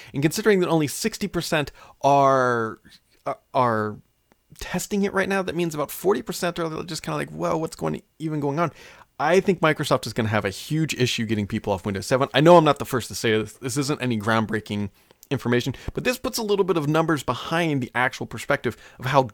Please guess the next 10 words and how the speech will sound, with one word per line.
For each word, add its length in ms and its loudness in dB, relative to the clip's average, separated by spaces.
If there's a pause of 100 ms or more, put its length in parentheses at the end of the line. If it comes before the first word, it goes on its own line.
difficult 460 0
this 100 -8
challenge 280 -2
is 120 -6
gonna 160 -8
be. 160 -2
Microsoft 580 -2 (540)
keeps 240 -4
telling 260 2
me 100 0